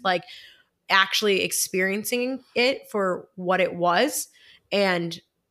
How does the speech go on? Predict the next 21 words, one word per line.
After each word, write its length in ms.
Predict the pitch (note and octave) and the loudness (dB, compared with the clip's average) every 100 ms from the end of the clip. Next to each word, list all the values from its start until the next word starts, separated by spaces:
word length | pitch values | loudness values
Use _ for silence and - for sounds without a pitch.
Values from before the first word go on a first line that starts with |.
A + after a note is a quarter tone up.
| _ | _
like, 300 | F#3+ F#3 E3+ - _ _ _ - | -2 -2 -2 -12 _ _ _ -4
it 140 | G#3+ | -2
wasn't 320 | G3 G3+ G#3 | 0 0 0
high 340 | F3 - F#3 F3+ | -4 0 2 4
or 100 | F#3+ | 2
low 280 | F3+ F3+ F3+ | 2 2 0
fluctuations 680 | - F#3 - F3+ F3 A3 | -2 -2 -2 -2 -2 -4
like 80 | G3+ | -4
I've 100 | E3+ | -6
had 200 | E3 E3+ | -2 -2
in 60 | F3 | -2
the 80 | - | -8
past 400 | D#3+ E3 F#3+ - | -4 -2 -2 -8
in 80 | E3+ | -10
other 180 | E3 F#3 | -6 -2
races. 540 | G#3 B3+ - D#4+ G4+ - - - - | 0 0 0 -2 -2 -8 -16 -18 0
Um, 460 | G#3+ G3 E3+ E3+ - | 2 4 2 -6 -6
but 160 | - G#3+ | 0 2
it 100 | D#3+ | 2
was 220 | G3 F#3+ | 0 -2
just, 520 | - F#3+ F#3 - - | 2 2 2 -2 -10